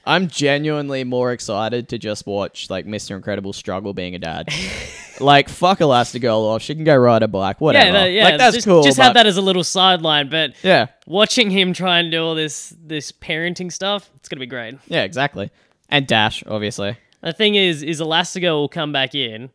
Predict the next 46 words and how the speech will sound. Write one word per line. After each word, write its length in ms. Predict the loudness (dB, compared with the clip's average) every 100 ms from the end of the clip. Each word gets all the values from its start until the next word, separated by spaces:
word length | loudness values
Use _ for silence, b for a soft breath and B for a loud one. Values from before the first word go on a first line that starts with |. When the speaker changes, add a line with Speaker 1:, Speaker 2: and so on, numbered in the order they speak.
| _
Speaker 2:
after 240 | -10 -10 -8
saving 400 | -4 -4 -4 -10
the 80 | -8
day, 340 | -6 -6 -6
no 160 | -8 -10
doubt, 300 | -10 -12 -12
and 140 | -12
she'll 140 | -8 -6
just 220 | -6 -6
do 100 | -10
it 80 | -8
all 160 | -12
really 320 | -12 -10 -8 -8 -10
easily. 280 | -12 -16 -18 _ _ _ -12
Speaker 1:
I 20 | -8
want 180 | -6
there 120 | -6 -6
to 80 |
be, 160 | -4 -4
like, 220 | -4 -6
a 100 | -10
similar 520 | -10 -4 -4 -2 -2 -2
scene 420 | -4 -6 -6 -8
from 240 | -10 -8
The 100 | -8
Incredibles 480 | -8 -6 -6 -6 -8
one 360 | -6 -6 -6 -4
where, 220 | -4 -4
like, 280 | -6 -8 _
Mister 300 | -10 -8 -8
Incredible's 380 | -8 -8 -8 -8
sneaking 560 | -8 -6 -6 -6 -8 -8
in 260 | -6 -4
after 360 | -4 -6 -6 -6
saving 440 | -4 -4 -2 -4
all 80 | -4
those 180 | -4 -4
people 260 | -6 -8 -10
from 160 | -10
the 60 | -6
burning 320 | -4 -2 -2
building, 380 | -4 -4 -2 0
and 120 | 0
then 140 | 0
she's, 260 | -2 -2 -2
like, 140 | -2